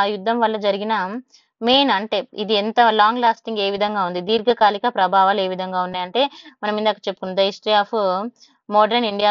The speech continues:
book తీసుకున్నప్పుడు ఇది మరాఠా ఓటమి సమయానికి మరాఠా మా-, and మరాఠాలకు అంతకుముందు ఉపదేశంగా ఉన్న చాలా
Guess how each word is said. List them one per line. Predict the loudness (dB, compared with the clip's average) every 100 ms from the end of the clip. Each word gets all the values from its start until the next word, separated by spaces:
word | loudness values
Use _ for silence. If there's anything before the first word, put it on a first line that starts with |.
| 0
book | -6 -10
తీసుకున్నప్పుడు | -8 -6 -6 -2 0 0 0 -2 -6 _ _ _ _ _ _ _ _ _ _ -6
ఇది | 0 2 2 0 -4 -2 4
మరాఠా | 6 6 4
ఓటమి | 2 -2 -2 -2
సమయానికి | 0 -2 -2 -4 0
మరాఠా | 2 2 0 -4 -4
మా-, | 0 2 0 -4
and | -4 -2 2
మరాఠాలకు | 2 0 -4 -2 -2 -2 -4 _ _ -6
అంతకుముందు | 0 0 0 -4 -2
ఉపదేశంగా | -2 -2 -2 -4 -6
ఉన్న | -8 0
చాలా | 2 4 4